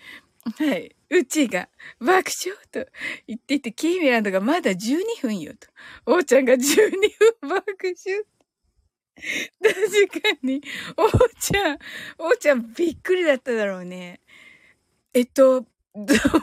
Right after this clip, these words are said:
ビ。<laughs> いや、ちょっとね、あの、すずちゃんがね、本当にね、「うわーん」って言ってたから、あの、誰もね、話し相手がいないって言って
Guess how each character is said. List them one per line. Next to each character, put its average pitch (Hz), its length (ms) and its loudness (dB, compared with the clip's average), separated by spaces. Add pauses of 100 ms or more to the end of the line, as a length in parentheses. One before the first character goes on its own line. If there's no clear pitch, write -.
ビ。 415 120 4
<laughs> - 60 -6 (4000)
い - 60 -2
や、 320 120 2
ち 339 120 -6
ょ - 40 -4
っ - 160 -10 (120)
と 285 60 -2
ね、 277 260 -6 (720)
あ 262 140 2
の、 302 160 2
す - 20 -8
ず 403 480 2
ち 392 80 -2
ゃ 330 100 2
ん 294 80 0
が 269 120 0
ね、 269 160 0
本 330 200 -2
当 349 120 -4
に 320 200 -2
ね、 302 280 0
「う 277 40 0
わ 349 60 4
ー - 20 6
ん」 - 20 4 (540)
っ - 20 -20
て 370 140 -4
言 320 120 -2
っ - 20 -14
て 370 160 -6
た 311 160 0
か 196 200 -4
ら、 294 600 -2 (420)
あ 240 200 -4
の、 220 260 -6
誰 285 340 0
も 370 200 -6
ね、 359 160 -4
話 311 440 -4
し 330 80 -6
相 320 200 0
手 277 140 -10
が 247 120 -4
い 240 120 -4
な 254 200 -2
い 269 60 -2
っ 247 40 -6
て 233 140 -8
言 214 100 -2
っ - 20 -18
て 269 640 -8